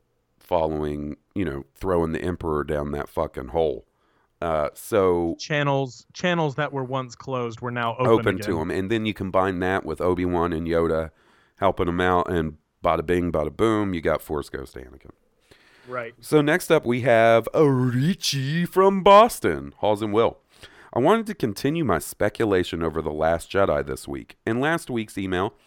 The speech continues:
Speaker 1: I had addressed several things that I wanted to see in the new movie. As you know, I always try my best to try to draw connections between the Star Wars universe and our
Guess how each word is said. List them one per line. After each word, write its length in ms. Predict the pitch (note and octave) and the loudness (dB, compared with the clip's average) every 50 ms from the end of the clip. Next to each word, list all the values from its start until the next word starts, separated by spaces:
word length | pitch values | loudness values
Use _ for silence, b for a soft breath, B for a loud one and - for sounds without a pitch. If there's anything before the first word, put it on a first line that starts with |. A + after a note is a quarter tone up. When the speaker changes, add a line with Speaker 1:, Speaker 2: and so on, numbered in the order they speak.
| b b b b b b b b - | b b b b b b b b -2
Speaker 1:
I 100 | - F3+ | 0 2
had 120 | F3+ D#3 | 2 0
addressed 360 | D3 B2+ C#3 D#3 D#3 - - - | 0 0 0 0 0 0 -2 -2
several 280 | F#3+ G3+ G3+ F3 D#3 | -2 0 0 0 0
things 400 | - - - A#2 F#2 F2+ G2 G2 | -2 -2 -2 -2 0 0 -2 -4
that 140 | - F#2 F2 | -2 0 0
I 60 | E2+ | 2
wanted 360 | E2 D#2+ F2+ G2 G#2 A2 G#2+ | 2 2 2 0 0 0 -2
to 60 | G#2+ G#2 | -4 -6
see 260 | - - F2+ E2+ E2 | -6 -6 -4 -4 -4
in 80 | D#2+ | -4
the 80 | E2 E2+ | -4 -4
new 140 | E2+ F2 F2+ | -4 -4 -4
movie. 360 | G#2+ C3+ C3 F2+ C#2 B1+ - _ _ _ _ _ - | -2 -4 -4 -4 -6 -10 -12 _ _ _ _ _ -6
As 180 | E2+ F2+ F2 F2 | -6 -4 -4 -4
you 140 | G2+ A2 | -4 -4
know, 460 | A#2 C3 C#3 A#2+ F2+ D2+ D2 E2 G2 b b b b b b b | -4 -2 -2 0 0 2 0 0 -2 b b b b b b b
I 60 | D#2+ - | -6 -4
always 420 | - G2 G2+ A2+ C3 C3+ C3 - | 0 2 2 4 4 2 0 0
try 240 | - - A2+ G#2 A2 | -2 0 0 2 2
my 140 | A2+ A#2+ A#2 | 2 0 -2
best 320 | G2+ D#2 D2 D2+ - - | -2 -2 -2 -2 -4 -8
to 80 | - F2 | -12 -14
try 480 | F2 - E2 E2 F#2 F2 F#2+ A2 A#2+ C3+ | -14 -12 -6 -2 2 4 4 4 2 0
to 140 | - - | -4 -8
draw 420 | A2+ F#2 E2+ E2 E2 E2 E2 F#2 A2 | -10 -10 -8 -4 -2 0 2 2 0
connections 720 | - - F2+ E2 D#2+ F2 G#2+ - - - D2 C#2+ D2+ - - | -2 -4 -6 -4 -2 -2 -4 -4 -6 -8 -8 -8 -8 -10 -12
between 360 | - F2+ - - G#2 G2 E2+ | -14 -12 -8 -6 -6 -4 -4
the 80 | D#2 | -6
Star 320 | - - - G2 G2+ A#2 C3 | -6 -6 -4 -2 0 0 0
Wars 260 | C3+ C3+ C3+ B2 F2 | 0 -2 -2 -2 -2
universe 560 | F2 E2 D2+ D2 C#2+ D2+ D2+ D#2 D#2 - - b b b b b b b b b b - | -4 -6 -6 -6 -6 -6 -8 -8 -8 -12 -18 b b b b b b b b b b -4
and 120 | G#2 G2 | -2 0
our 200 | F#2+ F2+ F2+ - | 0 0 -2 -2